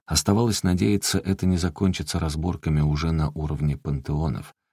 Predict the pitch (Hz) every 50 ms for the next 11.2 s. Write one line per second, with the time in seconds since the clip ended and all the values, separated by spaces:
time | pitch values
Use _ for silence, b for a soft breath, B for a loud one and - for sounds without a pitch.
0 | _ _ _ - 78 85 82 80 78 76 73 80 76 78 73 73 76 73 - 73
1 | 71 76 73 76 73 73 67 69 71 71 - - - 76 76 - - - - -
2 | - - - - - - - - - 147 147 151 - - - 71 71 69 64 57
3 | 55 57 53 - - _ _ _ _ _ _ _ _ - - 92 101 104 - -
4 | 117 110 - - - 98 98 98 95 92 98 104 98 98 95 - - - - 82
5 | 82 82 82 82 82 76 71 - - - - 62 58 52 - - - - - -
6 | - 110 - - - - - - - - _ _ _ _ _ _ _ _ _ _
7 | _ _ _ _ _ _ - - 78 101 113 120 127 131 117 110 98 90 - -
8 | - 85 82 90 98 95 95 - - 71 76 71 - 76 71 64 71 67 - -
9 | 69 69 65 64 65 76 78 - - - 76 71 60 62 - - - 69 - -
10 | - 73 69 67 65 - 67 65 67 67 65 - 65 64 64 64 64 - - -
11 | - - - -